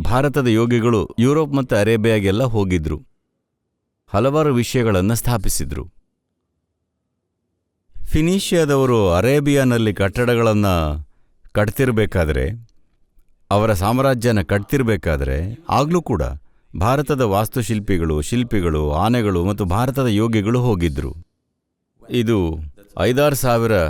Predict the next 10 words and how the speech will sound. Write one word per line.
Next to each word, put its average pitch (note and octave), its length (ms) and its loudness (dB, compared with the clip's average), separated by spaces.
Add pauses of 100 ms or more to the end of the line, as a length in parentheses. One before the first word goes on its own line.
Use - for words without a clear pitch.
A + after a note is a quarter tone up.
(200)
ವರ್ಷಗಳ G#2+ 400 0
ಹಿಂದೆ. D#2 640 -4 (4000)
ಆನೆಗಳು, F#2 680 2
ಕೆಲಸಗಾರರು, F2+ 960 0
ವಾಸ್ತುಶಿಲ್ಪಿಗಳು G#2 920 0
ಮತ್ತೆ A#2 320 0
ಯೋಗಿಗಳ D#3 500 0
ತಂಡ A#2 300 0
ಅಲ್ಲಿಗೆ F#2+ 380 0
ಹೋಗ್ಬೇಕಂದ್ರೆ F#2 1120 0